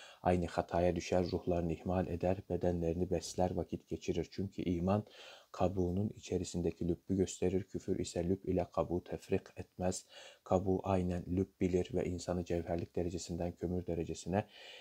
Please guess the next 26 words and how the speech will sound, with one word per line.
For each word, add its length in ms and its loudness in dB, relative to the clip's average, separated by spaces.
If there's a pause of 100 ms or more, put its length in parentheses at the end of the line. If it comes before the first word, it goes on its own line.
(160)
indirir. 560 4
Burada 280 4
ifade 380 4
edilen 420 2
lüb 240 2
hem 300 2
melekut 600 -2
hem 180 0
de 100 0
her 200 4
şeyin 260 -4
iç 340 -4
yüzü 320 -2
ve 40 2
hakikati 540 -4
anlamına 420 0
gelir. 260 2
Mesela 520 2 (440)
kabrin 460 4
kabuğu 600 4
iki 200 -4
metrelik 560 -2
bir 80 2
çukurdur. 680 -4
Lübbü 480 0
ise 320 0